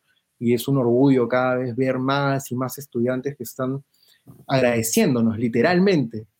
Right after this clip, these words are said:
O sea, recibimos mensajes que no te puedes imaginar, ¿no? Y, y, y sabemos que, que estamos haciendo un bien porque la educación de calidad no debe ser cara.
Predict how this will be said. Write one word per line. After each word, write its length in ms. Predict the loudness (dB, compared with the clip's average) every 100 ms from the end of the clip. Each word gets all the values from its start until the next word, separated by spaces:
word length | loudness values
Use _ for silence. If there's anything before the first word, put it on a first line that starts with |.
| _
O 60 | -4
sea, 240 | 2 2
recibimos 460 | 0 0 2 4 4
mensajes 400 | 2 -2 -6 -6
que 60 |
no 100 | -8
te 120 | -6
puedes 360 | -6 -4 -4 -6
imaginar, 600 | -8 -8 -4 -2 0 -2
¿no? 200 | -6 -8 -14 -20 _ _
Y, 300 | 0 2 2 0
y, 380 | -2 -4 -4 -4
y 60 |
sabemos 420 | -2 0 4 4 2
que, 320 | 0 0 -4 _ _ _ _ _
que 80 | -6
estamos 340 | -2 0 0
haciendo 340 | -2 -4 -2 0
un 100 | 2
bien 160 | 2
porque 520 | 2 0 0 -2 -4 -12 _ _ _ _ _ -2
la 120 | 2
educación 360 | 4 2 2
de 120 | 2 2
calidad 340 | 2 2 2
no 180 | 0 0
debe 260 | 2 2 0
ser 240 | -6 -6
cara. 420 | -4 -4 -6 -14